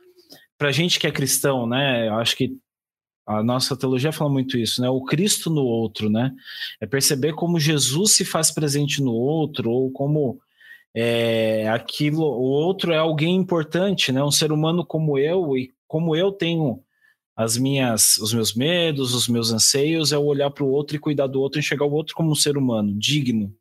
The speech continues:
né? E eu acho que, é, tem uma ruptura nisso, né? Porque quando eu falava do, as pessoas tão trocando a vida dos outros por dinheiro, por clique e tal, é, é uma quebra disso, né? Você objetifica o outro, objetifica a vida do outro e você esquece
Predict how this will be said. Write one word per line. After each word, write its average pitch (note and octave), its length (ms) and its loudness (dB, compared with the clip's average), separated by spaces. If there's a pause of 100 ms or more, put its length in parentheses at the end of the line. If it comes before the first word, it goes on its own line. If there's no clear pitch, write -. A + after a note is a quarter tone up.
(380)
né? A#2 220 0 (600)
E B2 560 0
eu C#3 200 2
acho E3 220 0
que, F3 220 0
é, C3+ 380 0
tem F#3 220 0
uma F#3+ 240 0
ruptura D#3+ 580 -2
nisso, G#2+ 400 0
né? A#2 180 0 (100)
Porque C#3+ 220 -2
quando F#3+ 180 0
eu F#3+ 80 0
falava A#2+ 520 -2
do, F#2 320 -8 (360)
as A#2 100 -6
pessoas F3+ 340 0
tão F#3+ 160 0
trocando F3 380 0
a E3 40 2
vida D#3+ 240 0
dos C#3+ 200 0
outros D3 180 2
por E3 220 0
dinheiro, C3 560 2
por C3 260 -2
clique D3 420 -2
e G#2+ 40 -4
tal, E3 340 -2 (440)
é, C#3 220 2
é C#3+ 60 2
uma E3+ 200 0
quebra G3+ 380 0
disso, G#2+ 480 0
né? A2 140 0
Você C3 800 0
objetifica D#3 720 0
o F3+ 80 2
outro, E3 380 0
objetifica C#3+ 640 0
a - 20 2
vida D3+ 220 -2
do C#3 160 0
outro E3 260 -2
e D#3 40 -8
você D#3+ 220 2
esquece E3+ 600 0